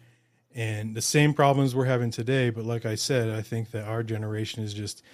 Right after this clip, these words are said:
more willing to push it away and start over with something else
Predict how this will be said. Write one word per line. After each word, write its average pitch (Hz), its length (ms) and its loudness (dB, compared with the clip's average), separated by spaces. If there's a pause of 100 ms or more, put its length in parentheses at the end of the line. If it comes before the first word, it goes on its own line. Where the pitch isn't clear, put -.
(120)
more 160 240 8
willing 175 360 8
to 127 460 4 (300)
push 143 220 0
it 143 60 4
away 139 420 8
and 127 120 2
start 135 280 4
over 139 300 6
with 131 160 4
something 131 420 0
else 165 420 2